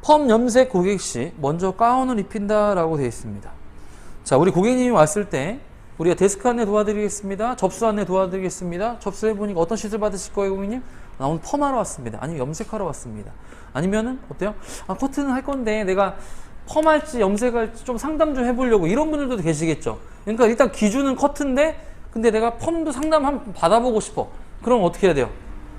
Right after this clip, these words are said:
무조건 가운을 입히셔야 됩니다. 음, 여기 바-, 나와 있죠. 펌 염색 고객, 고객 아니면 상담이라도 받아보실 고객들은 무조건 어떻게 한다?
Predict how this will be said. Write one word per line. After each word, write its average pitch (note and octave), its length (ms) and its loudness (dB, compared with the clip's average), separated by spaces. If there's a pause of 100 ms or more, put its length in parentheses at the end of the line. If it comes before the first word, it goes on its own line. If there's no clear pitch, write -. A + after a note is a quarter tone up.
(160)
무조건 G#3 560 2 (380)
가운을 C4 480 4
입히셔야 G#3+ 500 2
됩니다. D#3 360 0 (540)
음, B2+ 260 -6 (160)
여기 G3 140 2 (160)
바-, F3 140 0
나와 F3 260 8
있죠. D3+ 300 -4 (320)
펌 C4+ 200 6
염색 G#3+ 260 6
고객, G3+ 300 4 (380)
고객 D#3+ 420 2
아니면 G3+ 480 0 (260)
상담이라도 C#4 680 4
받아보실 A3 540 6
고객들은 E3+ 440 4 (640)
무조건 G3+ 380 6
어떻게 F3 220 -2
한다? G#3+ 320 2